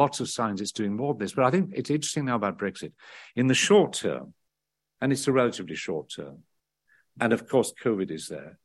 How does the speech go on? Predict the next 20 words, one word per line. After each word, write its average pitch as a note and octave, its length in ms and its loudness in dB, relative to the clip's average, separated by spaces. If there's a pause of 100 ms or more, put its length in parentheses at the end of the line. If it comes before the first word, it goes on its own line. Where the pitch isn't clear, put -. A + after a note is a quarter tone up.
(380)
at G#2+ 120 -8
least D#3+ 240 0
the C3+ 80 0
view C3 200 4
of G2+ 80 -2
the A2+ 80 4
Office A2+ 320 2
of E2+ 100 0
Budget - 260 2
Responsibility F2+ 760 -4
and D2+ 100 -10
so - 140 -8
on, - 160 -12
is F#2+ 240 -4
that - 240 -4
Brexit G2+ 340 -2
has F#2+ 120 -4
been G2 180 0
extremely F#2 400 -4
damaging. F2 460 -6